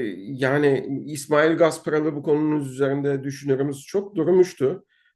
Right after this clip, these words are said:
Fakat biz ekopolitik diyoruz, ekonomi politik diyoruz. E, fakat, e, dile politik bir işlev, e, yüklememişiz. E, bu zaman, o zaman bunun bir aksiyoner hali olmuş olacak.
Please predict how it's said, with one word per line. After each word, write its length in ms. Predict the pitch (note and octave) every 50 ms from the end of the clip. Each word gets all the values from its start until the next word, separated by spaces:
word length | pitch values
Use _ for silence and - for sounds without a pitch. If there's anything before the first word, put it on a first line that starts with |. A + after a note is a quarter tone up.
| _ _ _
Fakat 400 | - D3+ D3+ G3 F#3 F3+ - E3+
biz 220 | F3+ F3 - -
ekopolitik 760 | - E3+ - - G3+ - - F#3+ F3 F#3 F#3 - - - _
diyoruz, 320 | F3 D#3+ C#3 B2+ C3+ C3+ D#3
ekonomi 460 | D3+ C#3+ F3 E3 E3 E3 E3 E3 E3
politik 400 | F3+ E3 D3 - - - _ _
diyoruz. 560 | C#3+ C3+ A#2+ A2 C3+ D3 - - - _ _ _ _ _ _ _ _ _ _ _ - -
E, 480 | C3 C3 C3 C3 C3 C3 C3 B2+ B2+ B2 -
fakat, 440 | E3 D#3+ - - F#3+ - - -
e, 220 | - C#3 C3+ C3 B2
dile 300 | C#3+ D3+ D#3 F#3 G3 -
politik 380 | F3+ F3 D#3+ E3 - - -
bir 80 | E3+ E3
işlev, 480 | D#3 D3+ - - D#3 D#3+ D#3+ D3 - - _ _ _ _ - C#3 C#3 -
e, 40 | -
yüklememişiz. 1200 | B2+ C3+ C3 - B2+ C3 C3+ C#3 C#3 D3 F3 F#3 F#3 D#3 C3 A#2 - - E3 E3+ - - - -
E, 320 | A#2+ B2 B2+ B2+ B2+ B2 B2 - - _ _ _ _ _ _ _ _ _ _ _ _
bu 160 | - B2+ C3 C#3
zaman, 460 | C#3 C#3+ C#3+ D3+ D#3 D#3+ D3+ - -
o 60 | C3+
zaman 440 | C3+ D3 D3+ D3+ D#3 D#3+ D3+ A#2+ C3+
bunun 340 | C#3 D3+ D#3+ E3 D#3 C#3 C#3
bir 300 | D#3 D3+ C3 - - -
aksiyoner 540 | - B2+ B2+ - - - D3+ D#3+ F3 F#3 F3
hali 300 | E3+ E3 D3+ D3 D3+ E3+
olmuş 380 | F3 D#3 C3 A#2+ A#2+ A2+ - -
olacak. 420 | A2 G#2+ A#2 C3+ E3+ E3+ E3+ -